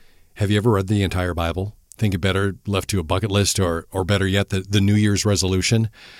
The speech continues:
Of course, the right answer is the right time to start doing the right thing is right now.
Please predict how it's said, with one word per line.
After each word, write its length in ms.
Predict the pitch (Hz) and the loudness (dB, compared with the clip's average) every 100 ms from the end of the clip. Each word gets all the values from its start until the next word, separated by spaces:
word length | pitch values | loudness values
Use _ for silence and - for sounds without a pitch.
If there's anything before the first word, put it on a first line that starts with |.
| - - - | -20 -20 -10
Of 100 | 120 | -2
course, 160 | 202 190 | 2 4
the 100 | 120 | 4
right 160 | 139 | 4
answer 280 | 135 87 98 | 4 2 -2
is 160 | 92 - | -2 -2
the 100 | 98 | 0
right 300 | 95 113 135 | 2 2 0
time 360 | - 98 92 | -2 -2 -2
to 100 | 85 | -2
start 300 | 82 104 101 | -2 0 -2
doing 260 | 92 95 92 | -2 0 0
the 80 | 87 | -2
right 260 | 90 92 | 0 -2
thing 600 | - 117 98 80 78 78 - - | 0 0 0 -2 -6 -10 -14 -4
is 720 | 101 95 90 85 82 78 - | 0 0 0 -2 -4 -6 -6
right 180 | 87 82 | -4 -2
now. 380 | 85 80 62 | -2 -4 -8